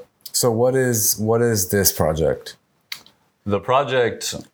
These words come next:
Speaker 2: is basically a way for me to, uh, turn people on to music videos that I love and also thought processes around those videos that I feel like connect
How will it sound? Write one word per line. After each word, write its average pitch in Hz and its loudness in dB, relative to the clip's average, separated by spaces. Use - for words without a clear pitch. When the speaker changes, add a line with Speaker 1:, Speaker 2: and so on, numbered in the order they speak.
Speaker 2:
is 110 0
basically 120 2
a 98 2
way 101 2
for 101 -2
me 98 2
to, 92 0
uh, 90 2
turn 113 0
people 107 0
on 98 0
to 92 0
music 98 0
videos 95 0
that 95 2
I 92 4
love 98 0
and 135 0
also 127 2
thought - -2
processes 98 0
around 101 0
those 92 0
videos 92 0
that 92 0
I 95 2
feel 117 0
like 101 0
connect 107 0